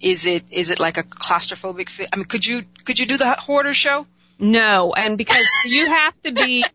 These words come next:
Speaker 2: that overwhelms me. I'm a
Speaker 1: <laughs>
Speaker 2: very visual person. Now, I volunteered once on a hoarding project here in the Raleigh area where I live, and you need, I take this very seriously, you need to really have special training to be able to people work with this. And,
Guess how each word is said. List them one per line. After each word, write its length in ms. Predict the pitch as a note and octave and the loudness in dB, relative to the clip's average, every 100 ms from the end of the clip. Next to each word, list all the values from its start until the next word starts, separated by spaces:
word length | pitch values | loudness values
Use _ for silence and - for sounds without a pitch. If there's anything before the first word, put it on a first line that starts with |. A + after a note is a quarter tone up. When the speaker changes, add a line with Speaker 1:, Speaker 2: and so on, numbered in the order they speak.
| _ _ _ _ A3+ | _ _ _ _ 0
Speaker 2:
that 280 | C4+ E4 | 2 2
overwhelms 680 | D#4 C#4 B3 A#3+ A#3 A3 A3+ | 2 2 0 0 0 2 0
me. 240 | A3+ A3 G#3 | 0 -2 -4
I'm 120 | A#3 | -4
a 80 | A#3+ | 0
Speaker 1:
<laughs> 80 | - | 2
Speaker 2:
very 280 | A3 A3+ A3+ | 2 0 -2
visual 380 | G#3+ G#3+ G#3 G#3 | -2 -2 -2 -6
person. 500 | - A3+ G#3 - F#3 | -4 -2 -2 -4 -4
Now, 140 | G3 | 0
I 160 | A#3 C#4 | 0 0
volunteered 640 | D4 C#4+ C#4 B3+ C4+ A3+ F#3+ | 2 0 0 -2 -2 -2 0
once 360 | G3+ A3 - | 0 0 0
on 100 | A#3 | -2
a 60 | G#3+ | 0
hoarding 420 | G#3 A3 G3+ F#3+ | 0 0 0 -2
project 540 | - - G3 F#3 F#3 - | -4 -2 0 0 -2 -2
here 320 | G#3+ G3+ G3 | 0 2 2
in 120 | F#3 | 2
the 100 | F#3 | 2
Raleigh 400 | F#3 F3+ F#3 F#3 | 4 4 2 2
area 320 | F3+ F3+ F#3 | 2 2 2
where 120 | F3 F3 | 2 0
I 100 | F3 | 0
live, 320 | F3+ F3+ F3 | 2 2 2
and 140 | G#3+ | 4
you 80 | E4+ | 4
need, 340 | E4+ C#4 G3+ - - - - | 4 2 0 -12 -20 -12 -4
I 120 | B3 | -2
take 200 | B3 C#4 | 0 -2
this 160 | A3+ G3+ | 0 0
very 220 | G#3 F#3+ | 2 2
seriously, 400 | - F#3+ F3+ F#3+ | 2 0 0 0
you 80 | B3+ | 2
need 280 | C4+ G#3 F3 | 4 4 4
to 60 | |
really 280 | G3+ G3+ G3+ | 2 4 2
have 180 | G3 F3 | 0 -2
special 480 | - - F#3+ G#3+ F#3+ | -2 0 0 0 0
training 680 | - F#3+ F#3 F3+ F3+ F3 - - - - | 2 2 4 4 2 0 -6 -18 -20 -8
to 100 | F#3+ | -2
be 120 | G3+ | 2
able 100 | G3 | 2
to 60 | F3+ | 0
people 340 | A3+ - G3 | -2 0 0
work 240 | G#3 G#3 | 0 0
with 120 | G#3 F#3+ | -2 -2
this. 240 | F3+ - | -2 0
And, 320 | G#3 G3+ G3 | 0 0 0